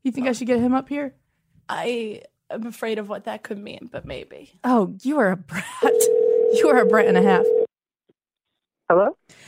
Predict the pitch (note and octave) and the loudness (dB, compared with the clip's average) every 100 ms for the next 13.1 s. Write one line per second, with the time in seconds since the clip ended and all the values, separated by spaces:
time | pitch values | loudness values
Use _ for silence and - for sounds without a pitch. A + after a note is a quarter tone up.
0 | - - F4 D#4+ D4 D4+ D#4 - - B3 | -20 -6 -2 0 0 -4 -8 -14 -4 2
1 | B4 - _ _ _ _ F4+ F4+ F4 E4 | 2 0 _ _ _ _ 0 2 2 0
2 | - F#4+ E4 F#4+ E4 F4 F4+ - _ _ | -2 -2 2 2 4 2 2 0 _ _
3 | _ - E4 E4 E4+ E4+ - C4 D#4+ E4 | _ -8 -4 -4 -2 -4 -6 -6 -2 2
4 | D#4+ - D#4 E4+ E4+ E4+ D#4 D4+ D#4 D4 | 0 2 2 4 2 2 2 2 2 2
5 | D4 - D#4 C#4+ D#4 D4 D4 C4+ C#4+ D4 | 0 0 0 2 0 0 -4 -4 -6 -6
6 | E3 G#3+ G#3+ D4+ F3 - E3 C#3+ C#3 F3 | -2 -2 -2 0 -2 -2 -6 -4 -2 0
7 | G3 - _ _ _ D4 D#4+ D#4 E4 D4 | -2 -10 _ _ _ 0 2 2 0 0
8 | E4+ F4+ G#4 F#4+ G#4 G4+ G#4 G#4 G#4+ G4+ | 0 0 2 2 2 2 2 2 2 2
9 | G4 G4 D4+ F#4+ F4+ E4+ C4+ D4 - - | 2 2 0 0 2 2 0 -6 -20 -10
10 | F4+ F4 E4+ D4+ F4 E4+ - F4+ D4 - | -4 -2 0 0 -2 -4 -2 -2 0 2
11 | E4 D#4+ D4+ D4 G#3 A3+ E4 - F4 F#4 | 2 4 4 4 2 0 0 -2 2 4
12 | F#4 F4 E4+ F#4 E4 G4 F#4 E4+ C4+ A3+ | 4 4 2 2 2 2 4 4 2 -2
13 | D#3 | -10